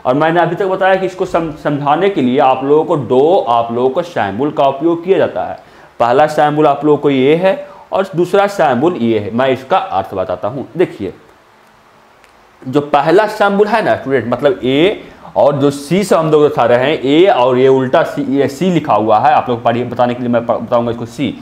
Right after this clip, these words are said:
और जो B है यह आप लोगों को दर्शाता है ना कि जो समुच्चय ए है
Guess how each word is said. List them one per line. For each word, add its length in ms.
और 140
जो 120
B 280
है 420
यह 160
आप 440
लोगों 180
को 100
दर्शाता 520
है 180
ना 220
कि 80
जो 120
समुच्चय 840
ए 200
है 380